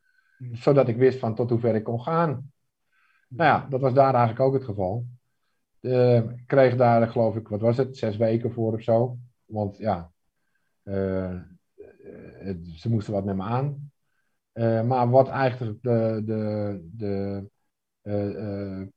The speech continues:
Speaker 2: geluk bij een ongeluk was, tenminste, zo kijk ik er nu tegenaan, toen niet, is dat ik ook een, eh, een proeftijd meekreeg.
Speaker 1: Hm.
Speaker 2: En, eh, van twee jaar of zo. En die schond ik.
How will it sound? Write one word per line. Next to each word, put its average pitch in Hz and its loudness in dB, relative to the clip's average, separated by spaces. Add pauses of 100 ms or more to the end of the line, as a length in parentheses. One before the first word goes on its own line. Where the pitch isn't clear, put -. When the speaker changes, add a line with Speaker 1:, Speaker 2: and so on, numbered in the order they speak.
(400)
Speaker 2:
geluk 135 4
bij 117 6
een 123 -2
ongeluk 139 0
was, 101 -2
tenminste, 110 -2
zo 107 -6
kijk 113 0
ik - -4
er 110 0
nu 143 4
tegenaan, 98 -2
toen 117 2
niet, 117 0 (380)
is 113 0
dat 123 4
ik 120 -2
ook 143 4
een, 113 0
eh, 107 0
een 120 -4
proeftijd 135 4
meekreeg. 98 -4 (720)
Speaker 1:
Hm. 120 -12 (140)
Speaker 2:
En, 135 4
eh, 123 6 (100)
van 120 0
twee 123 6
jaar 127 8
of 110 -4
zo. 104 -4 (240)
En 123 2
die 139 4
schond 160 4
ik. - -2